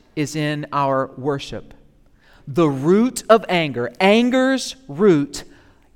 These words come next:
infects. I started to put affects, but it's twenty twenty-one. I thought everybody get a kick out of it if I put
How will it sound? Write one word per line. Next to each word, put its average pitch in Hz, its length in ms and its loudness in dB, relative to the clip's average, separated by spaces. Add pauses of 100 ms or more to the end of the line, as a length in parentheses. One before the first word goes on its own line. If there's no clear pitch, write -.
(160)
infects. 240 1160 2
I 160 80 -2
started 185 320 -2
to 170 40 -6
put 160 300 0
affects, 160 540 -2
but 135 120 -6
it's 131 140 -8
twenty 196 260 -6
twenty-one. 151 520 -6
I 123 80 -4
thought 143 200 -4
everybody 143 300 -4
get 123 120 -6
a - 20 -6
kick - 360 -6
out 170 140 0
of 156 120 2
it 151 40 -2
if 139 120 -8
I 127 80 -2
put 139 260 -8